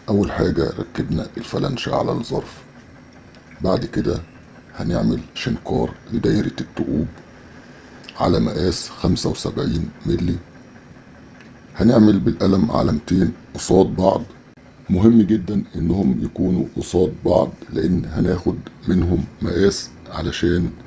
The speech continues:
نعمل الشنكار مظبوط. هنقيس العلامتين زي ما قلنا، مطلوب شنكار دايرة التقوب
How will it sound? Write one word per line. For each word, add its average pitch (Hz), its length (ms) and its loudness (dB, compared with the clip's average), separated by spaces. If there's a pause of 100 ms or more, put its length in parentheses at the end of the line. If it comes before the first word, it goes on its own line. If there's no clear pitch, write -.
(340)
نعمل - 400 0 (200)
الشنكار - 640 0 (380)
مظبوط. 87 420 -2 (1200)
هنقيس 113 580 6 (120)
العلامتين 90 720 2 (720)
زي 101 140 4
ما 101 100 6
قلنا، 98 360 4 (720)
مطلوب 90 480 0
شنكار 87 520 2
دايرة 85 400 2
التقوب - 400 -4